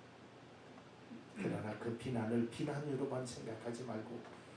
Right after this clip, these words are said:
그 비난과 맞서서 싸우려고 하지 말고, 이것이 나에게 주시는 주님의 음성임을 다시 한번 깨달으면서 우리가 선으로 악을 갚아나가면,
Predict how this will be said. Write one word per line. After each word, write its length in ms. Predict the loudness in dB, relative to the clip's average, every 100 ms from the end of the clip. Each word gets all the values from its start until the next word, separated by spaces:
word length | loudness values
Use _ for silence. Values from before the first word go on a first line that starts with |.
| -6 10
그 160 | 10
비난과 500 | 12 12 12 12 10
맞서서 520 | 10 8 8 6 6
싸우려고 640 | 6 8 8 10 10 8 6
하지 200 | 4 -2
말고, 440 | -2 -2 -2 -4 -6 -14 -14 -14 -14 -14 -14 -14 -14 4
이것이 460 | 12 12 12 12 12
나에게 420 | 12 12 12 8
주시는 440 | 6 4 2 2
주님의 480 | 6 10 10 10 10
음성임을 680 | 8 8 8 8 6 6 6
다시 280 | 4 6 8
한번 380 | 10 12 12 10
깨달으면서 840 | 8 10 8 6 4 6 4 4 0 -10 8
우리가 320 | 12 12 12
선으로 1080 | 8 6 -2 2 8 10 10 10 10 10 8
악을 340 | 6 6 10 8
갚아나가면, 640 | 8 4 4 4 0 -6